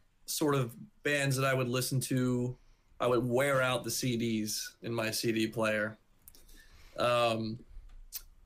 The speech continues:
few of them being sort of the more commercial bands like,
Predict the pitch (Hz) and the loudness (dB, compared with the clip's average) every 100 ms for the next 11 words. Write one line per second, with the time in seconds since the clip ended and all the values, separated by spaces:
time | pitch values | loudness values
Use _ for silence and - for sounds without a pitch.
0 | - - - - _ - 156 156 139 143 | -20 -20 -20 -20 _ 0 4 4 4 2
1 | 139 139 139 135 - - 127 131 131 127 | 4 2 0 -4 -14 -14 -6 -2 0 2
2 | 123 120 123 - - - - - - - | 0 -2 -6 -8 -12 -20 -20 -20 -20 -20
3 | - - - - - - 214 185 160 147 | -20 -20 -20 -20 -12 -2 2 4 4 4
4 | 139 127 - 131 120 117 127 117 117 117 | 4 2 2 0 0 2 0 2 2 2
5 | 117 117 - 117 110 - - | 0 0 0 0 0 -2 -12